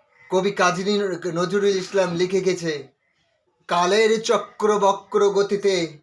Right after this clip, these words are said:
ঘুরিতেছে অবিরত, আজ যারা কাজের শীর্ষে কাল তারা পদনত। আজ সম্রাট কালিসে বন্দিরে, বন্দি, কুঠিরে রাজার প্রতিদ্বন্দ্বী,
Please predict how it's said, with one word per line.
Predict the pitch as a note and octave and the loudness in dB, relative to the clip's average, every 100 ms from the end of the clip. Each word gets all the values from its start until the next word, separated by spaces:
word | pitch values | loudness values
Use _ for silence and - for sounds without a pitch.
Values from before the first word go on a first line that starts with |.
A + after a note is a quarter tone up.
| _ _ _ | _ _ _
ঘুরিতেছে | C#3+ E3+ A3 G#3+ - G3 | -4 -2 0 -2 -2 0
অবিরত, | F3 F3 E3 E3 E3+ D#3+ C#3 C3+ _ _ _ _ _ _ | 0 0 2 0 2 -2 -4 -14 _ _ _ _ _ _
আজ | F#3 F#3+ - | 0 0 0
যারা | F#3 E3+ E3+ | 0 2 2
কাজের | E3 D#3 F3+ F3 E3 | 0 0 0 -2 -4
শীর্ষে | - E3 - E3+ | -6 -8 -6 -10
কাল | E3 D#3+ D#3 | -4 0 0
তারা | D#3+ E3 D3+ | 0 -2 -2
পদনত। | D3 C#3+ D3 C#3+ C#3 C#3 B2 A#2 _ _ _ _ _ _ _ _ - - | -2 -2 -4 -6 -8 -8 -12 -14 _ _ _ _ _ _ _ _ -14 0
আজ | F#3+ G#3 B3 | 0 2 -2
সম্রাট | G#3+ A3+ A#3 A#3 A#3+ C4+ B3+ - | 0 0 2 4 6 4 0 -2
কালিসে | A3 A#3 B3+ - A#3 | 0 0 0 0 2
বন্দিরে, | G3+ G3 F3+ D#3+ B2+ B2 - _ _ | 2 0 -2 -4 -6 -10 -18 _ _
বন্দি, | F3 G3+ F#3 D3+ A2 - _ _ _ _ _ _ _ _ _ | 0 0 0 -6 -14 -18 _ _ _ _ _ _ _ _ _
কুঠিরে | F3 F3 G3 F#3 F3+ | -8 0 2 2 2
রাজার | E3+ E3 E3+ D#3+ D#3 | 2 2 2 2 0
প্রতিদ্বন্দ্বী, | E3 D#3+ D3+ D3 D3 C#3+ C#3 | -4 -8 -4 -4 -6 -10 -12